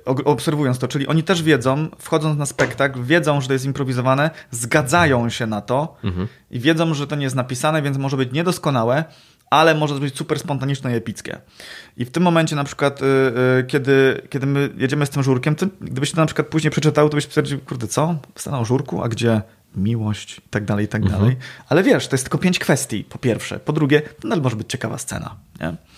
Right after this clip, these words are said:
Speaker 1: Bo być może, nie wiem, jest jakaś zazdrość między nami, kuznami,
Speaker 2: Mhm.
Speaker 1: wiesz, być może, e, odbiłem ci kiedyś dziewczynę, nie?
Speaker 2: Mhm.
Speaker 1: Być może i tak dalej, wiesz, bo to jest tylko pięć kwestii, a później, e, w tym ćwiczeniu chodzi o zainicjowanie sceny tylko i wyłącznie. To nie jest scena w pięć kwestii.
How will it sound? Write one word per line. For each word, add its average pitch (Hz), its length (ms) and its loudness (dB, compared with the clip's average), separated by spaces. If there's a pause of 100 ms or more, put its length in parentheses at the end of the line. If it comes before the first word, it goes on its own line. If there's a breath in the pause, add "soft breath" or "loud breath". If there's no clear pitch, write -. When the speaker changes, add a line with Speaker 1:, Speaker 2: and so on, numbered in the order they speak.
(500 loud breath)
Speaker 1:
Bo 143 140 2
być 170 160 2
może, 151 200 4
nie 151 120 4
wiem, 117 100 0
jest 120 120 2
jakaś 135 160 2
zazdrość 160 320 4
między 135 260 6
nami, 110 260 0 (140)
kuznami, 107 280 -2
Speaker 2:
Mhm. 87 180 -2
Speaker 1:
wiesz, 110 240 -4
być 113 180 -8
może, 131 440 2 (640 loud breath)
e, 123 220 0
odbiłem 127 380 2
ci 127 100 -4
kiedyś 131 220 -2
dziewczynę, 135 480 0 (140)
nie? 90 80 -2
Speaker 2:
Mhm. 139 240 4
Speaker 1:
Być 123 200 -4
może 131 300 2
i 160 60 -2
tak 170 160 2
dalej, 127 200 4
wiesz, 131 140 2
bo 127 120 -2
to - 60 -6
jest 160 100 -4
tylko - 140 -8
pięć 156 180 -4
kwestii, 180 260 -2
a 123 60 0
później, 139 400 0
e, 156 40 -4 (760 loud breath)
w - 100 -20
tym 214 140 4
ćwiczeniu 180 260 0
chodzi 175 180 2
o 147 100 -2
zainicjowanie 165 720 2
sceny 143 300 -2
tylko 151 220 -2
i 143 60 -2
wyłącznie. 117 320 -2
To 117 80 -2
nie 156 80 0
jest 170 140 0
scena 123 340 0
w - 100 -16
pięć 110 200 -8
kwestii. - 500 -8